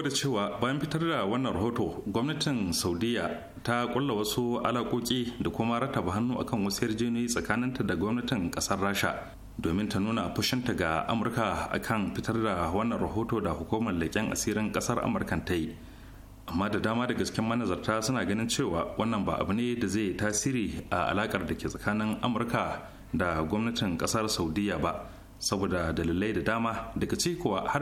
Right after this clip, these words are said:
da dalilan da suka sanya gwamnatin Donald Trump ta dage akan alakar ta tsakaninta da gwamnatin Saudiya,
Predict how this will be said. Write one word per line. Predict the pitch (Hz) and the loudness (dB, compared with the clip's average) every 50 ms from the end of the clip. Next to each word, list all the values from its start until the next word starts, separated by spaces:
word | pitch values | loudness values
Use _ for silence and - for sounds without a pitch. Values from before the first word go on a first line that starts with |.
| 139 | 0
da | 131 127 101 92 - - | 0 0 0 0 -2 0
dalilan | 98 92 92 90 98 110 123 139 - | 0 0 2 2 2 2 2 2 0
da | 117 92 82 | 0 0 0
suka | - - - - | -2 0 0 0
sanya | 120 - - 117 104 92 | 0 0 0 0 0 2
gwamnatin | 85 107 120 123 120 - - 104 98 | 0 0 0 0 0 0 0 0 2
Donald | 110 117 120 110 87 - - | 2 0 0 0 -2 0 0
Trump | 123 131 131 120 - - - - - - - - - - | 0 0 0 -2 -4 -6 -8 -10 -12 -14 -16 -16 -12 -4
ta | - - | -2 0
dage | 101 120 131 123 117 113 90 76 76 76 - | 0 2 0 2 0 0 0 0 -4 -4 -4
akan | - - - - 117 101 95 - | -4 -2 0 0 0 2 2 2
alakar | - 95 104 113 113 95 87 - | 2 2 2 2 0 0 -2 0
ta | - 117 113 110 104 101 - - | 0 0 2 2 0 -2 -2 -4
tsakaninta | 90 95 - 107 120 127 123 - | -4 0 0 0 0 0 -2 -2
da | - 92 | -2 0
gwamnatin | 85 104 110 117 117 117 - 95 | 0 2 0 0 -2 0 -2 -2
Saudiya, | - - - - 78 78 101 104 95 80 | 0 0 0 0 0 0 0 2 0 0